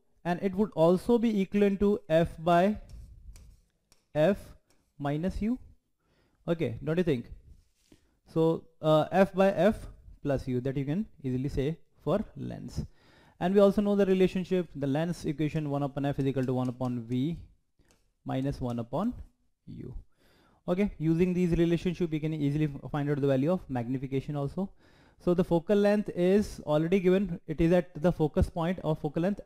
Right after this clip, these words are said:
F. F is also given to you. And what about U? U is also given to you because the focal length is minus F.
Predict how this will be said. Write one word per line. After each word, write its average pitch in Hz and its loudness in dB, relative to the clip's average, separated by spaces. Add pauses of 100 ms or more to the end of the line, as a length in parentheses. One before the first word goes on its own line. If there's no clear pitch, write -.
F. 170 4 (540)
F 156 2
is 185 4
also 160 4
given 170 2
to 185 4
you. 208 2 (380)
And 160 -2
what 180 4
about 202 4
U? 147 2 (1040)
U 165 2
is 196 6
also 185 6
given 196 2
to 202 6
you 220 2
because 165 2
the 170 2
focal 170 0
length 196 2
is 180 2
minus 170 0
F. 233 2